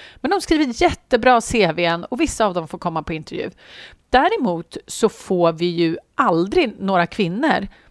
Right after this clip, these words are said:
som inte liksom har checkat i alla tio boxar. Och hon sa det, hon bara, det som händer när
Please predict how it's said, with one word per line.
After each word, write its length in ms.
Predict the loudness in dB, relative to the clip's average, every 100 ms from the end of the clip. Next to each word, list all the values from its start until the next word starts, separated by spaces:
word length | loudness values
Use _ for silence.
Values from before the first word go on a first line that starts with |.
| _
som 320 | -2 0 0 0
inte 520 | -4 -4 -6 0 2
liksom 320 | 2 -6 -6
har 100 | -6
checkat 440 | -4 -4 -4 -6 -4
i 120 | -6 _
alla 360 | 2 2 0 -4
tio 340 | -8 -8 -8
boxar. 540 | -8 -10 0 0 0 -10 _ -20 -20 -20 _ _ _
Och 100 | 0
hon 100 | 2
sa 180 | 2 2
det, 140 | 2
hon 120 | 0
bara, 100 | -4
det 300 | -4 0 0
som 140 | 0 -2
händer 480 | 0 -2 -4 -4 -2
när 340 | 0 -2